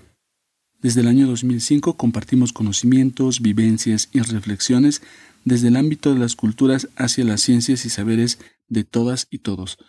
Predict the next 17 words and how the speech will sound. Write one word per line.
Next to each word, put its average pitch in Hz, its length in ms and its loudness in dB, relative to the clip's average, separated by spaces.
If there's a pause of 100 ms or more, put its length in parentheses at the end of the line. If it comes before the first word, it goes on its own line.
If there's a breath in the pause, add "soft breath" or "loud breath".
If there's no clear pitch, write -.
(680 soft breath)
Nos 127 220 2
guía 175 420 2 (480)
la 131 140 0
necesidad 135 480 0
de 202 100 4
divulgar 139 580 0
contenido 117 520 0
cultural 113 480 -2
como 110 260 0
instrumento 120 540 2
educativo 139 680 -2
y 113 140 0
de 101 120 -2
diálogo 120 480 2 (200 loud breath)
para 113 180 0
generar 117 540 -2
reflexiones 120 880 -2